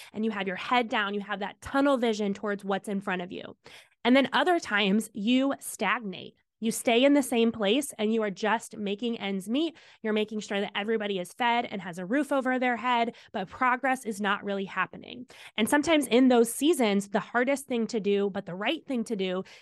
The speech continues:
is to continue with the habits that you know will get you to where you wanna be, even if you don't yet see the results. And that was what we really had to work through in twenty sixteen, seventeen, and eighteen,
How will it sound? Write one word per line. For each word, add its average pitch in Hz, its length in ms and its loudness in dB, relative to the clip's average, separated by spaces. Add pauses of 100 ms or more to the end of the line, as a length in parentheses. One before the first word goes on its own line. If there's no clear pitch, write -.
(120)
is 240 80 -6
to 269 100 -4
continue 277 540 0
with 294 120 0
the 262 80 -4
habits 226 440 -2
that 208 100 -6
you 214 160 -4
know 208 320 2
will 262 160 0
get 196 260 -2
you 233 140 -4
to 208 80 -2
where 190 220 -4
you 220 160 -4
wanna 196 260 -6
be, 180 360 -6 (100)
even 285 260 2
if 311 160 0
you 302 100 -2
don't 202 360 -2
yet 202 240 -2
see 214 220 -4
the 185 120 -6
results. 170 560 -6 (380)
And 220 180 4
that 269 180 4
was 349 160 2
what 233 200 2
we 233 400 0 (180)
really 269 440 0
had 208 420 0
to 240 100 -6
work 180 380 -6
through 175 500 -2 (240)
in 233 140 -2
twenty 214 320 0
sixteen, 240 640 -4
seventeen, 202 640 -4
and 196 180 -6
eighteen, 180 560 -8